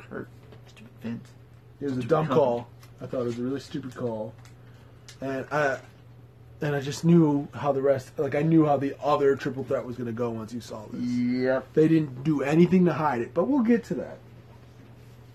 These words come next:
Speaker 2: Um, the whole counseling thing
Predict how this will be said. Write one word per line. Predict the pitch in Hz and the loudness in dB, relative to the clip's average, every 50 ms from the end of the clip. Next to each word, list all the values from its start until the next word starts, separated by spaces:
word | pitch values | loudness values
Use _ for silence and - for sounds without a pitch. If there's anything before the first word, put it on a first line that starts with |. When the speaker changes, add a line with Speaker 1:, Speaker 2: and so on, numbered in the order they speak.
| - - - - - - - - - - - - - - - - | -20 -20 -20 -20 -20 -20 -20 -20 -20 -20 -20 -20 -20 -20 -14 -8
Speaker 2:
Um, | 147 143 143 135 139 143 - - - - - - - - - - - - | -4 -2 -2 -2 -2 -4 -8 -14 -20 -20 -20 -20 -20 -20 -20 -20 -14 -8
the | 160 | -2
whole | 151 185 190 185 | 2 2 2 2
counseling | - 165 147 147 147 - 160 151 147 | 0 -2 -2 -2 -2 -2 -4 -4 -2
thing | - 156 151 147 160 | -2 -2 -2 -2 -4